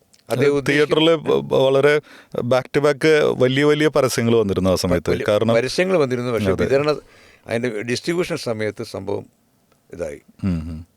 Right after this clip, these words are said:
Speaker 1: ഡിസ്ട്രിബ്യൂഷൻ ശരിയാവാത്തതുകൊണ്ടാണ് പ-, പക്ഷേ എനിക്ക് ഒരു കാര്യം മനസ്സിലായി, ച-, ഐ വി ശശി എടുത്ത എല്ലാ പടങ്ങളിലേക്കാളും മനോഹരമായ പാട്ടുകൾ ഇതിലായിരുന്നു.
Speaker 2: ഉം, ഉം, ഉം.
Speaker 1: പാട്ടെടുക്കുന്നതിൽ ഐ വി ശശി നമ്പർ വൺ ആണ് കേട്ടോ, ഇന്ത്യൻ സിനിമയിൽ.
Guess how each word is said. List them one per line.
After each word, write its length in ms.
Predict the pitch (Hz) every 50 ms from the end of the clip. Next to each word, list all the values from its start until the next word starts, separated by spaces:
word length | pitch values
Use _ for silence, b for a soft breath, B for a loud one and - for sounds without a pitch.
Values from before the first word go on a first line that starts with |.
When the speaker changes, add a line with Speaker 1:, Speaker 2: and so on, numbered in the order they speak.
| - 110
Speaker 1:
ഡിസ്ട്രിബ്യൂഷൻ 600 | 113 - - 139 139 139 131 - 131 143 143 - _ _ -
ശരിയാവാത്തതുകൊണ്ടാണ് 760 | - - 107 117 117 113 117 113 - 120 113 113 107 104 113
പ-, 120 | 113 - 113
പക്ഷേ 480 | 113 107 92 101 - - 156 180 190 - _ _ -
എനിക്ക് 180 | - 127 -
ഒരു 180 | 135 123 147 185
കാര്യം 240 | 202 190 185 185 156
മനസ്സിലായി, 480 | 131 110 - 120 110 98 92 104 123 - _ b b b b b b
ച-, 40 | - - _ -
ഐ 120 | 107 107 127
വി 140 | 143 156 160
ശശി 300 | 135 165 165 - - 170
എടുത്ത 320 | 151 135 139 - - 147
എല്ലാ 460 | 143 127 117 113 123 131 147 165 180
പടങ്ങളിലേക്കാളും 800 | 180 - 160 143 139 135 135 131 127 127 120 117 127 123 123 117
മനോഹരമായ 460 | 110 107 110 107 107 117 113 110 107
പാട്ടുകൾ 480 | 101 - 101 92 90 90 - 98 87 80
ഇതിലായിരുന്നു. 540 | 78 80 80 82 - _ _ _ - 95
Speaker 2:
ഉം, 180 | 90 85 78 76
ഉം, 160 | 82 78 73 71
ഉം. 120 | 80 80 - _ _ -
Speaker 1:
പാട്ടെടുക്കുന്നതിൽ 840 | 123 120 139 - - 196 185 185 - 196 185 190 190 190 190 190 185 - B B B B B B
ഐ 100 | 117 123
വി 120 | 127 147
ശശി 260 | 147 160 165 156 165 180
നമ്പർ 460 | 147 - 123 120 117 123 127 147 156
വൺ 220 | 127 110 113 131
ആണ് 180 | 147 123 98 87
കേട്ടോ, 240 | 87 - - 73 - _ _ _ -
ഇന്ത്യൻ 320 | 104 107 127 139 165 165 151
സിനിമയിൽ. 440 | - - 131 113 101 92 82 65